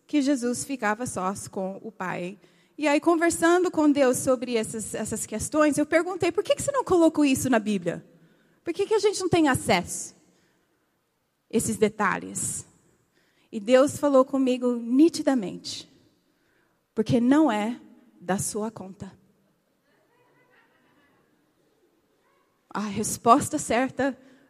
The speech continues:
vem do Senhor, amém? Certamente, todos nós precisamos desse espaço onde o que acontece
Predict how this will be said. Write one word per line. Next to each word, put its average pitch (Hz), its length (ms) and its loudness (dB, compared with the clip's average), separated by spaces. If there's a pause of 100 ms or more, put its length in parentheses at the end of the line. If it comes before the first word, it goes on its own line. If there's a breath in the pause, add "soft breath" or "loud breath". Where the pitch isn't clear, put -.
vem 226 320 0
do 220 80 -6
Senhor, 202 420 -2
amém? 220 320 -4 (2250 soft breath)
Certamente, 233 1400 2 (400 soft breath)
todos 320 400 2
nós 226 320 2
precisamos 226 600 0
desse 214 260 2
espaço 202 800 0 (520 soft breath)
onde 220 520 0
o 247 80 0
que 320 180 0
acontece 294 800 0